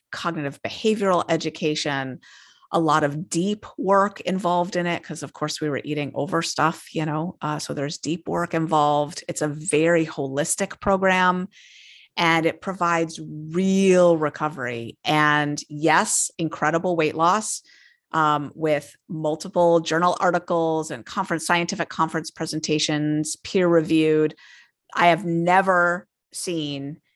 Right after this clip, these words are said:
and I, you know, as a tenured professor teaching this stuff at the university level, right, I have never seen results like this anywhere. We published in the Journal of Nutrition and Weight Loss recently, uh, years out, people maintaining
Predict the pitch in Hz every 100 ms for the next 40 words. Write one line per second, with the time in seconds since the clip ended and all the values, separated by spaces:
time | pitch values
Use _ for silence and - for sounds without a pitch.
0 | _ _ _ _ 180 170 175 208 165 151
1 | 147 - - 214 208 190 - 180 185 180
2 | 143 - - 190 170 151 143 - 127 131
3 | - 147 143 143 - 151 143 135 135 139
4 | - 156 151 156 160 160 160 156 156 147
5 | 143 143 147 - 147 135 135 139 147 143
6 | 143 139 143 - 156 151 - 151 143 151
7 | 143 147 143 151 139 156 - 139 135 139
8 | 139 143 - 147 139 147 151 143 135 -
9 | - - - - 165 156 180 180 196 214
10 | 202 180 160 - 160 143 131 _ - 165
11 | 156 143 135 160 151 147 170 165 151 147
12 | 139